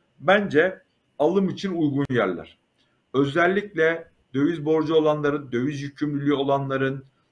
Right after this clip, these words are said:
tamamen, e, yani he-, portföyünde döviz tutmak isteyenler için. Ama buradan dönüp de tekrar çok hızlı, özellikle böyle bir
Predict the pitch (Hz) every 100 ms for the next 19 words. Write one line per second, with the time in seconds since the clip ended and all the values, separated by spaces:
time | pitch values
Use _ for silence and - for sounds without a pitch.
0 | _ - 160 175 160 156 156 147 - _
1 | _ _ - 123 131 127 127 127 127 143
2 | 135 131 131 139 - 143 147 143 165 165
3 | 185 139 151 190 - 160 143 139 - -
4 | - 127 123 113 104 - - _ _ _
5 | - 156 208 139 196 196 165 143 - -
6 | 120 160 208 - 143 180 185 156 131 -
7 | 196 202 156 123 110 95 _ _ _ -
8 | 127 131 156 185 202 175 143 143 139 135
9 | - _ _ _ _ 139